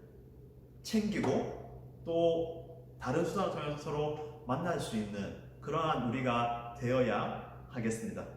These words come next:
그리고 한 가지 더 나아가서 오늘 본문을 통하여서 말씀하고 싶-, 말씀드리고 싶은 것은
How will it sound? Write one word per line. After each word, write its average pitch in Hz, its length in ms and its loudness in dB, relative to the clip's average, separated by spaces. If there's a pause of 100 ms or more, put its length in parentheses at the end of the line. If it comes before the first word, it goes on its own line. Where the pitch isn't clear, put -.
(480)
그리고 - 1120 2
한 196 280 -2
가지 208 220 4
더 160 100 0
나아가서 131 960 0
오늘 160 280 2
본문을 180 400 4
통하여서 143 380 2
말씀하고 131 440 2
싶-, - 300 -8
말씀드리고 147 480 0
싶은 139 260 -4
것은 120 640 0